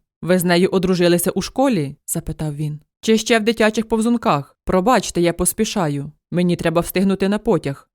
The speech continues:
На робочому столі Кредока в Скотланд-Ярді височив стосик паперів. Він швидко переглянув їх, а тоді запитав через плече. «Де зупинилася Лола Брустер?» «У Савої, сер. Вона вас чекає.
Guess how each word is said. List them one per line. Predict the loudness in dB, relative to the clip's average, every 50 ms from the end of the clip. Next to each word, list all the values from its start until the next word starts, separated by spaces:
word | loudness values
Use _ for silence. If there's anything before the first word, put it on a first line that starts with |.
| _ _ -6
На | -4 -2 -2
робочому | -2 -2 -2 -2 -4 -4 -4 -4 -6 -6
столі | -4 -4 -4 -4 -4
Кредока | -6 -6 -4 -4 -4 -4 -6 -6 -6
в | -8
Скотланд-Ярді | -6 -6 -6 -6 -4 -4 -4 -4 -4 -6 -8 -8 -8 -8 -8 -8 -6 -6
височив | -4 -4 -4 -6 -6 -6 -8 -8 -8
стосик | -6 -8 -8 -8 -6 -8 -12 -8
паперів. | -8 -8 -6 -6 -6 -6 -6 -8 -10 -12 _ _ _ _ -6
Він | -4 -2 -2
швидко | -2 -2 -2 -4 -4 -4 -6 -6
переглянув | -6 -4 -4 -4 -4 -4 -4 -2 -2 -4 -4
їх, | -4 -6 -8 -8 -10 -10
а | -10 -6 -4
тоді | -4 -4 -4 -4
запитав | -4 -4 -6 -6 -8 -6 -8 -8 -6
через | -8 -8 -8 -8
плече. | -8 -10 -10 -8 -8 -8 -8 -8 -10 -12 _ _ _ -4
«Де | 0 0 2 2
зупинилася | 2 0 0 0 0 0 0 0 0 -2 0 0 0
Лола | 0 2 0 0
Брустер?» | -2 -2 -4 -4 -4 -6 -10 -10 -12 -14 _ _ _ -6
«У | -4 -4
Савої, | -2 -2 -2 0 2 2 2 2 0 -2
сер. | -2 -2 -2 -4 -4 -6 -8 -12 _ _ -12
Вона | -6 -2 0 2 2 4 2
вас | 2 0 -2 -4
чекає. | -6 -6 -4 -2 -2 -2 -2 -4 -6 -8 -8